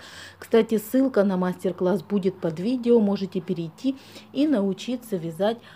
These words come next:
вот такие вот квадратики. Э, кардиган вы-, э, сделан из пряжи Ангора Супер.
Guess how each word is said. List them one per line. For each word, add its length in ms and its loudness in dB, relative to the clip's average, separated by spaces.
вот 420 -2
такие 540 -4
вот 300 -2
квадратики. 1040 -4
Э, 220 0
кардиган 600 4
вы-, 340 4
э, 200 -2
сделан 520 4
из 220 -2
пряжи 680 4
Ангора 760 6
Супер. 680 4